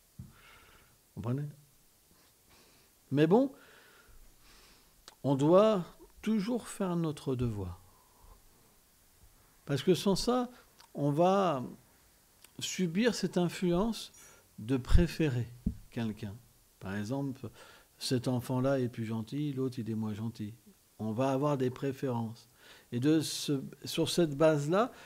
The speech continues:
on va retomber sur une conception corporelle de l'existence. Tu te tiens correctement parce que tu t'endors, d'accord ? Tu, le dos droit.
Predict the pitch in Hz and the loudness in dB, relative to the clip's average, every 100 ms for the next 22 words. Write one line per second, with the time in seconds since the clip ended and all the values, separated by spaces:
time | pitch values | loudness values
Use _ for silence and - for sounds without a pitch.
0 | - - _ 127 131 127 160 151 147 147 | -20 -20 _ -2 0 2 4 4 2 0
1 | 143 160 180 175 143 139 139 143 135 127 | 0 0 0 -2 -4 -4 -4 -6 -4 -6
2 | - 170 160 139 - 135 135 143 131 123 | -4 -4 -4 -8 -6 -4 -2 -2 -2 -2
3 | 110 107 98 95 - - - - - _ | -4 -8 -10 -12 -18 -20 -20 -20 -20 _
4 | _ - 185 185 170 156 - - 180 175 | _ -6 -6 -4 -4 -6 -4 -2 -2 -4
5 | - 143 147 123 139 139 165 139 120 131 | -6 -4 -4 -4 -4 -4 -6 -8 -8 -8
6 | 123 131 123 113 101 101 - _ - 101 | -8 -6 -4 -4 -6 -10 -16 _ -14 -10
7 | 101 156 160 - _ - 120 120 123 120 | -6 -4 -4 -8 _ -10 -8 -4 -4 -2
8 | 151 170 139 117 117 101 - | 0 0 -2 -4 -4 -4 -10